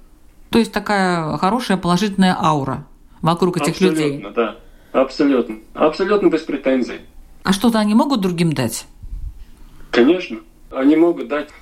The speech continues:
Speaker 2: в этом обычном мирском уровне. То есть если он повар, он может сделать покушать, то нет проблем. Но кроме того,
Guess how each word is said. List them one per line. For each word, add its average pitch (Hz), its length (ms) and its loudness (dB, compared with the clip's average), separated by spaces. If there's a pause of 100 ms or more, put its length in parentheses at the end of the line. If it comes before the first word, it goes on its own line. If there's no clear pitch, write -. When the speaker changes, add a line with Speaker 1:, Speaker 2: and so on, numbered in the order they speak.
(180)
Speaker 2:
в 117 60 -4
этом 127 260 2
обычном 120 440 0 (320)
мирском 143 420 0
уровне. 113 340 -4
То 113 180 -2
есть 113 180 -4
если 123 260 0
он 110 180 -2
повар, 135 400 2
он 117 140 -2
может 113 320 -4
сделать 110 560 -2
покушать, 180 580 0
то 120 280 0
нет - 180 0
проблем. 120 380 -2 (440)
Но 123 120 2
кроме 196 580 0
того, 107 560 -4